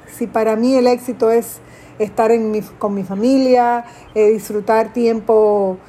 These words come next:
eh, a solas, etcétera, etcétera, ese es mi éxito. Yo soy exitosa porque yo logro poder hacer esas cosas. O sea, o sea que para mí, eh, lo bonito y la invitación también para el que nos escucha es eso, que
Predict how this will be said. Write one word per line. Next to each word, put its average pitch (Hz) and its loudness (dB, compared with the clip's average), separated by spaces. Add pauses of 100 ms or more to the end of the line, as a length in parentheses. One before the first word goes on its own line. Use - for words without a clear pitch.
(180)
eh, 202 -2 (600)
a - -10
solas, 247 0
etcétera, 220 -2
etcétera, 247 -2
ese 269 -4
es 294 -4
mi 277 -2
éxito. 285 -6
Yo 220 0
soy 294 -6
exitosa 269 -4
porque 220 0
yo 233 2
logro 240 -2 (380)
poder 226 2
hacer 226 0
esas 233 -2
cosas. 247 -4
O 202 -8
sea, 220 0 (360)
o 220 -6
sea 240 0
que 226 2
para 240 2
mí, 294 -2 (540)
eh, 240 4
lo 254 2
bonito 285 -2
y 277 -2
la 262 2
invitación 240 -6
también 240 -6
para 226 -4
el 214 -6
que 214 -8
nos 202 -8
escucha 233 -8
es 226 -4
eso, 196 -4
que 226 2